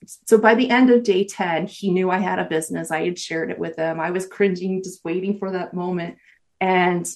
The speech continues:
uh, but really what happened on the cruise was he came, because we had a coffee shop that we sat down, and he was looking around, and he sure enough just pops it up and, "You know what they should do here?" And he went,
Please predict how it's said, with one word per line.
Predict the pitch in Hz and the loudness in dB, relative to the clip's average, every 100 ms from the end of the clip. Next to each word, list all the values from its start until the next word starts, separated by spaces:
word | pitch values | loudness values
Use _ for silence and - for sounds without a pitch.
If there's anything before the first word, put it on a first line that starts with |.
| - | -4
uh, | 170 170 170 - | -2 -2 2 4
but | 196 202 | 6 8
really | 214 208 | 10 10
what | 202 | 6
happened | 202 190 196 185 | 2 -2 -2 -2
on | 180 | -4
the | - | -4
cruise | - 196 196 | 2 2 2
was | 180 - | -2 -6
he | 180 | -10
came, | - 185 185 - | -4 -4 -4 -8
because | 180 208 196 | -10 -6 -2
we | 175 | -2
had | 185 175 | -2 -6
a | |
coffee | - 214 214 | -4 -4 -2
shop | 202 - 190 190 - | -6 0 0 0 -4
that | 170 | -6
we | |
sat | 175 214 208 - | -4 -4 -4 -2
down, | 190 196 190 | 2 4 2
and | 180 - _ _ | -2 -10 _ _
he | 214 | 4
was | 202 | 6
looking | 208 214 196 | 6 4 2
around, | 185 185 185 185 | 2 2 2 0
and | 175 165 | -2 -6
he | 175 | -10
sure | - - 202 | -4 2 4
enough | 185 180 | 4 0
just | - 180 | -4 -6
pops | - 180 - | -4 -4 -2
it | 185 | -6
up | - | -4
and, | 170 | 0
"You | 190 | 2
know | 349 | 2
what | 415 | 0
they | |
should | 254 - 214 | -2 -2 -2
do | 240 | 0
here?" | 233 240 | 0 0
And | 214 | 0
he | |
went, | 175 - | 0 -4